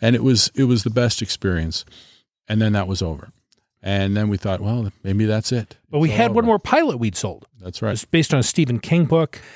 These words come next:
Speaker 2: And we sold it to A B C, and our hopes were really high. We turned it in, and then the Writers Guild promptly went on strike.
Speaker 1: <laughs> That's right. <laughs> We were now, <laughs> and we were now holding picket signs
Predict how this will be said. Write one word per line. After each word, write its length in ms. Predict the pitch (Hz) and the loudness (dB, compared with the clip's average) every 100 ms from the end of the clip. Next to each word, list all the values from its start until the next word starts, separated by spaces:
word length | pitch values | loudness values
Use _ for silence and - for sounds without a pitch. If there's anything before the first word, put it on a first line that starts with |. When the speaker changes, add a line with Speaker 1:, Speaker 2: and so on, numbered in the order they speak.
| - - - | -20 -20 0
Speaker 2:
And 180 | 143 127 | 2 2
we 80 | |
sold 300 | 123 - 196 | 2 2 2
it 40 | 160 | 0
to 140 | - | -2
A 120 | 156 151 | 0 2
B 160 | 143 | 0
C, 400 | 131 - 139 131 | -2 2 2 2
and 100 | 101 | -2
our 60 | 104 | -6
hopes 380 | - 170 147 - | -4 -4 -4 -6
were 80 | 113 | -4
really 340 | 127 165 156 | 0 2 2
high. 240 | - 135 | 0 -2
We 140 | 117 98 | -2 -4
turned 320 | - 202 180 | 0 0 2
it 80 | 151 | 2
in, 260 | 143 143 - - - _ _ _ | 2 0 -4 -16 -20 _ _ _
and 400 | 156 147 135 127 | 2 4 4 0
then 300 | 120 143 135 | 2 2 4
the 80 | 131 | 2
Writers 260 | 135 110 | 2 0
Guild 220 | - 123 - | -2 -4 0
promptly 280 | 160 170 | 0 2
went 160 | 147 127 | 2 2
on 120 | 113 | 0
strike. 360 | - 90 90 - | -2 -6 -8 -8
Speaker 1:
<laughs> 80 | - | -2
That's 300 | 170 - - | 0 0 0
right. 260 | 170 - - - | 0 -2 -12 -6
<laughs> 180 | - | -6
We 100 | 233 | -2
were 140 | 220 466 | -2 2
now, 220 | 415 370 - - - 480 494 440 | 2 2 0 -4 -6 -6 -2 -2
<laughs> 520 | - - - - - - | 0 -2 -4 -12 -6 0
and 100 | 156 | 2
we 100 | 160 | 2
were 120 | 156 | 2
now 180 | 165 170 | 4 4
holding 340 | 170 160 147 | 4 2 0
picket 340 | 202 202 175 | -2 -2 -4
signs 540 | - 131 117 120 123 | -2 0 2 0 -4